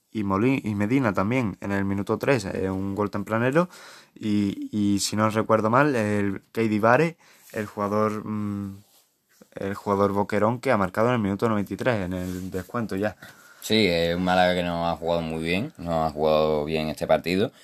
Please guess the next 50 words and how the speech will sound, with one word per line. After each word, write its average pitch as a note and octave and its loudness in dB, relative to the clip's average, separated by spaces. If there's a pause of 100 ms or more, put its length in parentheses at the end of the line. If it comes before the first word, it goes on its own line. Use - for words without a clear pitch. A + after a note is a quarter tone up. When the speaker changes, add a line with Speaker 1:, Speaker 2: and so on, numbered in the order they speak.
(220)
Speaker 2:
Eh, D#2+ 2
el D2 0
Sporting E2 -4
a D2+ 0
la, D2+ 4
en D2+ -4
la D2+ 2
primera D#2+ 0
parte D#2+ -2
machacaba D#2+ 2
al D#2 2
Málaga, D#2+ 0 (280)
y F#2+ 0
el G2+ 4
Málaga, G2 6
eh, F2+ 0
pues, E2 -2 (260)
despertaba F#2+ 2
un F#2 0
poquito G2+ -2
en G#2 0
la F#2+ 4
segunda E2 0
parte, C2 -4
pero C#2+ -4
ya D2 0
no E2 2
le D#2 0
servía E2 2
de D#2+ 6
nada, F2+ 4 (360)
y, D#2 -2
y F2 0
lo E2+ 4
que E2 4
le D2+ 2
falta, G2 6 (420)
podríamos F2 -2
compararlo F#2+ 4
con G2+ 0
el E2+ -2
Leganés, D#2+ -2
lo D2+ -2
que D#2 -2
le C#2+ -2
falta D#2+ -2
al E2 -2
Málaga F2 4
es D#2+ -2
gol. E2+ -4